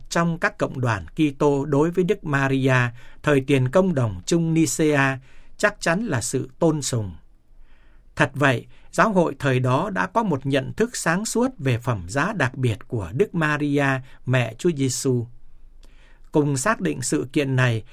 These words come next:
là ý thức rõ ràng của các giáo phụ thời này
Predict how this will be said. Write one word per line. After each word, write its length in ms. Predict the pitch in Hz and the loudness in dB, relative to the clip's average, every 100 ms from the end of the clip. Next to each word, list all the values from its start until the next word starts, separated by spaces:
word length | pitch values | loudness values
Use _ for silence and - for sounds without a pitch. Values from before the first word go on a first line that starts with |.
| - | -10
là 140 | 139 131 | -2 0
ý 180 | 170 214 | 2 0
thức 220 | - 254 | -2 -2
rõ 200 | 156 - | 0 2
ràng 320 | 196 135 113 101 | 2 2 0 -2
của 220 | 123 104 | -4 -4
các 240 | - 180 196 | -2 -2 -2
giáo 240 | 165 214 | -2 -2
phụ 300 | - 147 - | 0 -2 -2
thời 220 | - 131 120 | 0 0 2
này 300 | 120 107 | 2 0